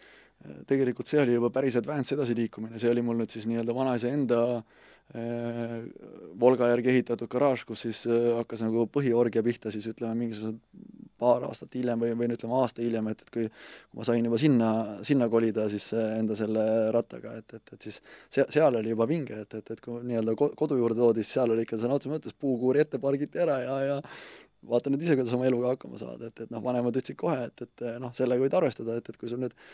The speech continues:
siin tehnika jaoks või millekski raha on vaja, et siis noh, vaata ise, kuidas sa oma eluga hakkama saad, et, et mine tööle ja, ja teeni seibi ja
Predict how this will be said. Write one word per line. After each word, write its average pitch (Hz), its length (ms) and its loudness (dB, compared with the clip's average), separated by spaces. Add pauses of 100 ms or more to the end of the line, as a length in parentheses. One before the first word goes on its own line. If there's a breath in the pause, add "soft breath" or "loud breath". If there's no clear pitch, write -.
(260 loud breath)
siin 123 340 -6 (440)
tehnika 135 320 0
jaoks 127 220 -2
või 135 160 -2
millekski 143 400 2 (160)
raha 170 200 4
on 127 80 0
vaja, 131 240 2
et - 80 -14
siis - 200 -8
noh, 123 200 -10
vaata 135 240 -6
ise, 185 120 -4
kuidas 117 200 -4
sa - 80 -6
oma 117 80 -4
eluga 120 240 0
hakkama 113 240 -10
saad, 110 240 -4
et, 117 160 -14
et - 160 -20 (640)
mine 120 240 -4
tööle 147 320 -2
ja, 135 140 -6
ja 73 200 -6 (680)
teeni 120 280 -4
seibi 135 340 -2
ja 131 160 -6